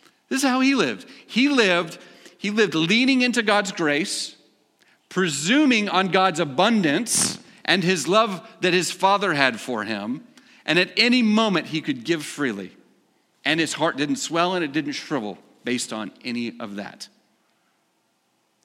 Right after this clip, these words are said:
That's how he lived, and that's the life that he invites us into as well, okay? So James K A Smith, in his book, You Are What You Love, just that title alone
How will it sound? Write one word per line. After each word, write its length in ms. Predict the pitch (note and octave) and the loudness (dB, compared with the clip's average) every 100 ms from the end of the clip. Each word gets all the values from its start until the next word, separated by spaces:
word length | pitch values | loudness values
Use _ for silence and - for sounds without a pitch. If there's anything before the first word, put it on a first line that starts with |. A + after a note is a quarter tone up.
| - | -8
That's 260 | F#3 G3+ - | 0 0 0
how 280 | - F3+ F#3 | 0 2 4
he 120 | F#3+ | 2
lived, 320 | G3 G#3+ G#3 C3+ | 2 0 0 -4
and 200 | C#3 D#3+ | -4 -2
that's 240 | F#3+ - | -2 -2
the 120 | F#3 | -4
life 320 | E3 D#3 D3 | 0 0 0
that 100 | C#3+ | -6
he 160 | A#2 D3 | -2 -2
invites 360 | C#3 B2+ C#3 D3 | 0 -2 -2 -4
us 140 | - | -4
into 380 | C#3+ C#3 B2+ G#2+ | -2 -2 -4 -6
as 100 | A#2 | -4
well, 300 | C3 G#2 - - - _ _ | -6 -6 -10 -20 -20 _ _
okay? 300 | - D3 G3+ - - - | -2 0 0 -6 -20 -10
So 180 | - - - | -6 -6 -4
James 340 | C3+ G#3+ A3+ | 0 2 2
K 240 | - F3+ E3+ | 2 2 2
A 40 | |
Smith, 500 | - F3 D#3 C3+ - - - - | 0 0 0 0 -6 -20 -18 -4
in 180 | D3 D3+ | -2 0
his 240 | D3 D3 | 0 -2
book, 340 | A#2 D#3+ D3 D3 | -2 -2 -2 -2
You 220 | C#3+ C#3+ | -2 0
Are 400 | D#3+ F#3 F#3+ F#3+ | 0 0 -2 -4
What 180 | C#3+ C#3+ | -4 -2
You 160 | D3 C3+ | -2 0
Love, 340 | D3 B2 A#2+ | 0 0 -2
just 240 | E3 - | -6 -2
that 180 | F#3+ D3 | 0 -2
title 400 | - D3 D#3+ F#3 | -2 -2 0 0
alone 380 | G3+ F3 D3 G3+ | 0 0 0 -4